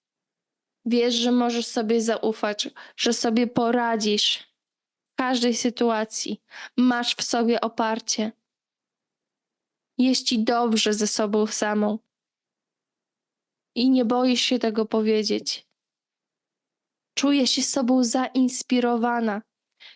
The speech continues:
Tym, jakich wyborów dokonuję, tym, ile mam w sobie odwagi, ile mam determinacji, jak mądrze kreuję swoim życiem,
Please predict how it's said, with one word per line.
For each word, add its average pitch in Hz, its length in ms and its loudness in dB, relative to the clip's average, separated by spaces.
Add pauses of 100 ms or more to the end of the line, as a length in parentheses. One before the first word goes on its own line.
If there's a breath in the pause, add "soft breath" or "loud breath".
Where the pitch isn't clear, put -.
Tym, 247 220 2
jakich 226 400 -4
wyborów 226 600 0
dokonuję, 226 800 0 (420 loud breath)
tym, 226 260 0
ile 214 240 2
mam 208 200 2
w - 40 -2
sobie 208 360 0
odwagi, 226 800 -2
ile 220 220 0
mam 214 260 2
determinacji, 247 1160 0 (680)
jak 226 220 -2
mądrze 269 800 4
kreuję 208 540 2
swoim 208 480 0
życiem, 214 540 -2